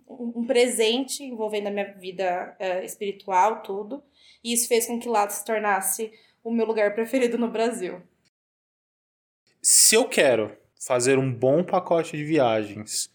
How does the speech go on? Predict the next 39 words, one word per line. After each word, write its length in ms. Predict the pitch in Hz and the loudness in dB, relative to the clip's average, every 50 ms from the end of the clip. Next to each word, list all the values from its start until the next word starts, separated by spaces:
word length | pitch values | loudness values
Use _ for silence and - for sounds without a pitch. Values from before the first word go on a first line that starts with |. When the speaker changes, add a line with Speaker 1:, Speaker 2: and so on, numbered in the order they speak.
| _ _ - | _ _ -4
Speaker 2:
quais 340 | - 208 214 226 220 - - | 0 0 2 4 4 2 2
passos 520 | - - 147 143 131 - - - 120 117 | 2 2 4 4 4 4 2 0 0 0
eu 100 | 120 117 | 0 0
devo 240 | 113 120 117 110 113 | 2 0 -2 0 0
seguir 500 | - - - 123 113 113 117 117 120 120 | -4 -4 -4 -6 -4 0 2 2 2 2
pra, 480 | - 127 123 123 123 120 120 120 - - _ _ _ - | 2 2 4 4 4 4 2 0 -4 -10 _ _ _ -2
pelo 160 | - 147 147 | 0 2 2
menos, 220 | 151 160 165 - - | 2 2 0 0 0
que 60 | 156 | 0
as 100 | - - | 0 2
coisas 160 | 151 139 135 | 0 0 2
não 200 | 143 139 139 135 | 2 0 0 0
deem 400 | 127 120 131 131 131 131 131 - _ _ | 0 0 0 0 0 -2 -4 -8 _ _
tão 260 | - 131 123 123 120 117 | -2 0 0 2 0 0
errado? 500 | 110 104 113 110 104 101 104 107 98 - _ _ _ _ _ _ _ _ - | 0 0 0 0 0 0 -4 -8 -16 -18 _ _ _ _ _ _ _ _ -6
Speaker 1:
Eu 160 | - 233 233 | -2 2 2
acho 240 | 233 240 240 - - | 2 2 2 0 0
que, 80 | - | 2
assim, 640 | 269 277 269 - - 240 202 180 170 - 110 208 - - | 2 4 4 2 0 0 -4 -6 -8 -8 -12 -14 -14 -8
não 180 | - 226 226 233 | -2 2 2 4
é 60 | 233 | 4
da 120 | 233 262 254 | 4 2 0
cultura 640 | - - 269 269 - - - 262 269 311 320 247 214 | -2 -4 -6 -6 -6 -4 0 0 2 2 2 2 2
do 100 | 202 214 | 0 0
brasileiro 800 | 190 208 202 202 196 190 196 202 196 202 214 226 220 196 190 185 | 0 0 0 0 0 0 0 2 2 4 4 4 2 2 0 -2
chegar 500 | 185 - - 208 202 196 208 196 202 208 | -2 -2 -2 -2 -2 2 4 4 4 4
numa 220 | 214 214 214 196 | 2 2 0 0
agência 800 | 196 202 190 196 196 208 240 254 - - - 202 180 - - - _ _ - | 0 0 -2 -4 -4 -2 -2 0 2 2 2 0 -2 -4 -6 -12 _ _ -2
ou 200 | - 202 202 202 | 0 2 2 2
então 300 | 196 196 196 - 202 196 | 2 0 -2 -2 0 0
entrar 320 | 202 202 202 - 202 202 | 0 -2 0 2 4 4
em 80 | 208 220 | 4 4
algum 240 | 220 208 202 202 196 | 0 0 -2 -4 -4
site 480 | 196 - 202 190 190 190 190 - 202 | -2 0 2 2 2 2 -2 -6 -8
que, 480 | - - - 202 196 196 190 185 185 - _ _ _ _ _ _ - | -10 -10 -8 -6 -6 -4 -6 -6 -10 -14 _ _ _ _ _ _ -16
que 160 | - 214 196 | -12 -10 -8
venda 380 | 180 202 208 233 254 233 208 190 | -4 -2 0 0 2 2 2 0
os 80 | 190 | 0
pacotes 960 | - - 190 190 - 196 202 233 269 269 - - - - - - - - - | -2 -4 -4 -2 2 2 4 4 4 2 -2 -6 -4 -2 -2 -2 -2 -4 -6